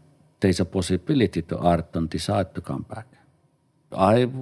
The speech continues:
I fully understand, I had a fully understanding that way. If the Ayrton decide to come back,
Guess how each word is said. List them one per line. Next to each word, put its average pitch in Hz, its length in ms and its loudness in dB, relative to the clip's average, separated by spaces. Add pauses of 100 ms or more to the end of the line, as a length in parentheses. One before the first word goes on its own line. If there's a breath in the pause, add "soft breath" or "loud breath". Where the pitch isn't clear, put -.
(180)
I 120 220 4
fully 160 320 0
understand, 110 640 4
I 90 160 4
had 107 80 6
a - 40 2
fully 117 320 2
understanding 95 640 4
that 78 240 -4
way. 87 140 -2
If 87 140 -10
the 95 120 2
Ayrton 120 300 2
decide 107 400 -2
to 117 60 -6
come 98 260 -2
back, 104 340 -2